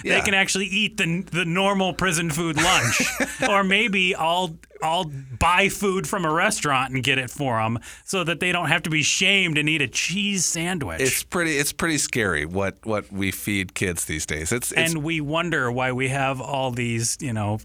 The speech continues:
Speaker 1: Yeah.
Speaker 2: ailments and stuff.
Speaker 1: So, but going back to your story here is that I do think,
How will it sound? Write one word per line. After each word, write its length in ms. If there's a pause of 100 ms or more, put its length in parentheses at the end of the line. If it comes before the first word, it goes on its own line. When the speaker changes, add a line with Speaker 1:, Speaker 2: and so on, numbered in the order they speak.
Speaker 1:
Yeah. 200
Speaker 2:
ailments 360
and 140
stuff. 320
Speaker 1:
So, 180
but 180
going 260
back 240
to 200
your 220
story 400
here 240
is 160
that 300
I 100
do 200
think, 580